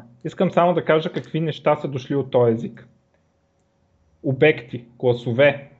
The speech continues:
наследяване, а, subclasses, което не е също като наследяване, между другото. А, виртуални методи, т.е. да мога да override-ваш,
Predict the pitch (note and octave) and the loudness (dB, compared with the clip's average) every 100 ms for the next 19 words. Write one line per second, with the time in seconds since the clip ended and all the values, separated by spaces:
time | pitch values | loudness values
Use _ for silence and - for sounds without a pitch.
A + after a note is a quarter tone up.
0 | _ _ _ _ _ _ _ C3 B2 B2 | _ _ _ _ _ _ _ -4 -4 -2
1 | A#2+ A#2 C3+ D3 C3 A2+ - - _ _ | -2 2 4 4 0 -6 -14 -20 _ _
2 | _ _ _ _ _ _ _ - A#2 A#2+ | _ _ _ _ _ _ _ -8 -6 -6
3 | G3+ A#3 - _ _ _ _ _ _ - | -6 -10 -16 _ _ _ _ _ _ -2
4 | E3 D#3 - D3+ D3 - F3 - D#3 D#3+ | 0 0 2 2 4 0 -4 0 -2 0
5 | D3 D3 D3 C3 A#2+ A2 - A#2 A#2 A#2 | -2 -2 -2 -6 -8 -10 -6 -4 -2 -2
6 | A#2 A2+ A2+ A2+ A2 D3 C#3 A2 - A#3 | 0 2 0 -2 -4 -6 -4 -4 -4 -8
7 | - - _ _ _ _ _ - C#3+ B2 | -8 -16 _ _ _ _ _ -12 -4 0
8 | B2 B2 B2 B2 - - - _ _ _ | 0 0 -2 -4 -8 -18 -20 _ _ _
9 | _ _ _ _ _ _ _ _ _ _ | _ _ _ _ _ _ _ _ _ _
10 | _ _ _ _ _ _ _ - B2+ C3+ | _ _ _ _ _ _ _ -18 -16 -8
11 | C3 B2+ A#2 C3 B2 C3 D3+ D#3+ D#3+ F#3+ | -2 -2 0 2 2 2 0 -2 -2 -2
12 | F#3+ G3 F#3 C#3 C3+ B2+ B2 A#2 A#2 A#2 | -4 0 2 2 0 2 4 4 4 4
13 | B2+ C#3+ G3+ A#3+ - | 4 2 -2 -6 -10